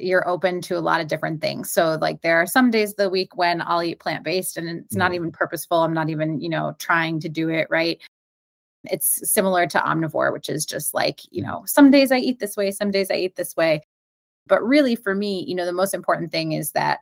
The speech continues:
Speaker 1: I understand the connection between food and how I feel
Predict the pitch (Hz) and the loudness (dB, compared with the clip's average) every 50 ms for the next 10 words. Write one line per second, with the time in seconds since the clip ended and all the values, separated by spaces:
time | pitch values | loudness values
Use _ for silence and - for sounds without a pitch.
0 | _ - 185 196 208 208 196 196 190 - - 180 180 170 165 - - 175 165 160 | _ 0 4 4 4 4 2 -2 -2 -4 -6 -6 -6 -6 -8 -6 -6 -4 -2 -2
1 | 160 - - 185 170 165 151 156 151 - - 165 156 151 151 156 156 - - _ | -4 -4 -6 -6 -4 -4 -4 -6 -8 -6 -6 -4 -2 0 0 0 -2 -4 -8 _
2 | _ _ _ _ _ _ _ _ _ - - - - 247 233 233 226 226 208 196 | _ _ _ _ _ _ _ _ _ -20 -18 0 4 4 6 6 6 6 4 2
3 | - 185 185 185 151 180 170 156 156 160 - - 175 170 170 165 165 170 170 | 0 0 -2 -2 -4 -2 0 0 0 0 -2 -4 -2 -2 0 0 0 -2 -4